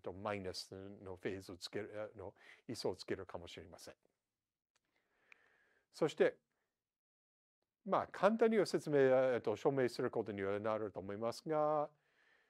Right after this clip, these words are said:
サーバー側に届く、えっと、状態としては、これが完全な、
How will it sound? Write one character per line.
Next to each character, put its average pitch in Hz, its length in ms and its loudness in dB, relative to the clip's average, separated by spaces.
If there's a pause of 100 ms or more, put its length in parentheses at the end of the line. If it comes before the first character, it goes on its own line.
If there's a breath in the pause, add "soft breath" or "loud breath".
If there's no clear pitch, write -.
(680 soft breath)
サ 180 200 6
ー - 20 6
バ 180 80 6
ー 180 40 6
側 180 180 6
に 170 200 2
届 147 360 6
く、 143 300 2
え 131 40 -4
っ 123 40 -8
と、 127 140 -4
状 131 160 2
態 143 160 0
と 185 160 -4
し - 80 -14
て - 80 -2
は、 - 60 0
こ - 140 -4
れ 107 60 -4
が 92 200 -6
完 117 260 -4
全 110 360 -2
な、 104 200 0